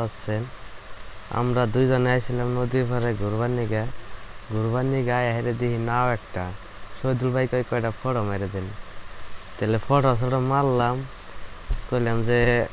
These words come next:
"তাহলে এখন আমি নাও চালিয়ে দেখি কেমন লাগে।" তো শহীদুল ভাইরে কইলাম যে, "মোবাইলটা ধরুন, আমি নাওয়ে গেতাছি।"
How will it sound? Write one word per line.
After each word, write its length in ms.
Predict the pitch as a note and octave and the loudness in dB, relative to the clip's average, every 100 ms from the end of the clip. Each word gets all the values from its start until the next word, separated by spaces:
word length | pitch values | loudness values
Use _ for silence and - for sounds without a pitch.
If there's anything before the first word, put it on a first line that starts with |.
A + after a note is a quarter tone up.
| - - | -4 -2
"তাহলে 240 | - G#2+ A2+ | -2 0 2
এখন 200 | A#2 A#2+ | 4 4
আমি 180 | B2 A#2 | 2 2
নাও 220 | A2+ A#2+ C#3 | 4 4 4
চালিয়ে 360 | - D3+ D3+ C#3 | 2 2 2 2
দেখি 260 | A#2 G#2+ | 0 -2
কেমন 280 | G#2+ A#2 A2 | 0 -2 0
লাগে।" 340 | G#2+ G#2+ G2+ G2+ - - - | 0 0 0 -4 -4 -8 -6
তো 120 | G2+ G#2 | -2 0
শহীদুল 400 | - A#2+ G#2+ A2+ | 2 2 2 0
ভাইরে 240 | A#2 A#2 | 2 0
কইলাম 320 | A2+ B2 A#2 A2 | 2 0 2 0
যে, 80 | A2+ | 0
"মোবাইলটা 440 | A#2 A2 A2+ A2+ A2+ | 0 0 2 2 0
ধরুন, 340 | G#2+ A#2 B2+ F3+ G#3 - - - - - - | 2 4 4 4 0 -8 -12 -10 -8 -6 -2
আমি 240 | G#2 G#2+ G#2+ | 0 2 2
নাওয়ে 320 | A2 A#2+ A#2+ | 4 4 4
গেতাছি।" 500 | A#2 A2+ G#2 - - | 4 2 0 -2 -8